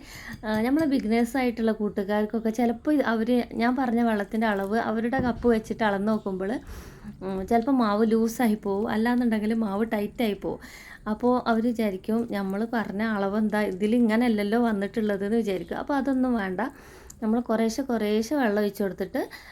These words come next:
ആ, ഞാനിപ്പോൾ കാണിച്ചു തരുന്ന ഒരു, ആ ഒരു പാകത്തിന്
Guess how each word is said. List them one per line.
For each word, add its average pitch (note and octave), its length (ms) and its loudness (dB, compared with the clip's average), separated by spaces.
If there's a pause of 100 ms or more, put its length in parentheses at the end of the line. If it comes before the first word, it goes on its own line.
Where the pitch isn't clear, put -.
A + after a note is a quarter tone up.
(140)
ആ, G3 80 -6 (160)
ഞാനിപ്പോൾ A#3+ 540 2
കാണിച്ചു G#3 400 -2
തരുന്ന G#3+ 200 0 (100)
ഒരു, G3+ 220 -2 (140)
ആ G#3+ 260 -2
ഒരു A3 240 2
പാകത്തിന് G3+ 600 -2